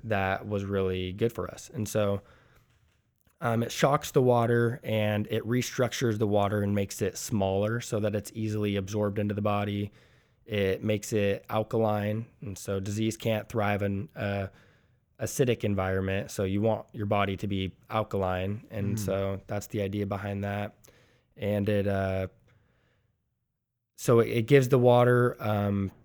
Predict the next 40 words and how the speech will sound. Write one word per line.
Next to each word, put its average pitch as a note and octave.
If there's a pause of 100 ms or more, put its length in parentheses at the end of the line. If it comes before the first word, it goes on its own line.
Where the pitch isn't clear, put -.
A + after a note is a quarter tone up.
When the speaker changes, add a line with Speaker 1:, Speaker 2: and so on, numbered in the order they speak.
(460)
Speaker 1:
O B2+
R B2
P, B2+
which B2
is, A2
uh, F#2+ (220)
it's -
oxidization A#2+
reduction G#2
potential, F#2+
and G2
it G#2
gives A2+
it A#2+
a G#2
negative G#2
charge. F#2
So G#2
it -
charges A2+
this G#2
water, G2+
right? F#2+ (600)
And G#2
we're A2 (240)
electric A2
beings, F#2
like, F#2
that's, - (360)
we're F#2+ (420)
electrically, G2+ (300)
th-, C3
you A2
know, G2+
we G2+
have F#2+
a F2+
charge. -
And G#2
so, G2